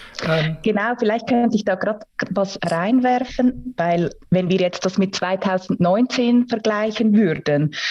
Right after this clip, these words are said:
Speaker 2: sind eigentlich die Zahlen ja zum neunzehn, zum zwanzig, zum ersten Mal wieder gestiegen. Also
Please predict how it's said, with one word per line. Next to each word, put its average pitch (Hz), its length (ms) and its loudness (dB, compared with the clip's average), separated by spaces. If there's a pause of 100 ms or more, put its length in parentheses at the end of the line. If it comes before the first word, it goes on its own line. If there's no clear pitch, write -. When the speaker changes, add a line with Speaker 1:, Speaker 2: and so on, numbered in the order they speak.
(200)
Speaker 2:
sind 180 260 -2
eigentlich 180 320 0
die 175 160 -2
Zahlen 175 400 0
ja 170 180 2
zum 165 380 2
neunzehn, 175 540 2
zum 160 160 0
zwanzig, 202 440 -2
zum 180 120 -2
ersten 185 300 0
Mal 170 200 2
wieder 175 240 0
gestiegen. 175 720 2 (540)
Also 165 560 0